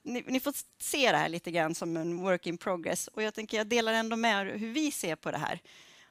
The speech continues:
Eh, och så får ni väl fundera på hur det ser ut hos er. Men för oss är ju anpassningsbarhet och snabbhet, det gör vi genom standardisering. Det blir som en paradox.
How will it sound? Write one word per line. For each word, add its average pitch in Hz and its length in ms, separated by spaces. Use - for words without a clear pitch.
Eh, 185 200
och 202 120
så 226 80
får 240 120
ni 226 80
väl 208 80
fundera 214 380
på 208 140
hur 202 80
det 190 80
ser 208 160
ut 202 140
hos - 180
er. 190 200
Men 262 240
för - 180
oss 320 280
är 277 40
ju 240 140
anpassningsbarhet 214 1000
och 190 80
snabbhet, 190 680
det 240 340
gör 269 340
vi 185 100
genom 156 340
standardisering. 170 680
Det 175 40
blir 233 120
som 233 140
en 185 100
paradox. - 760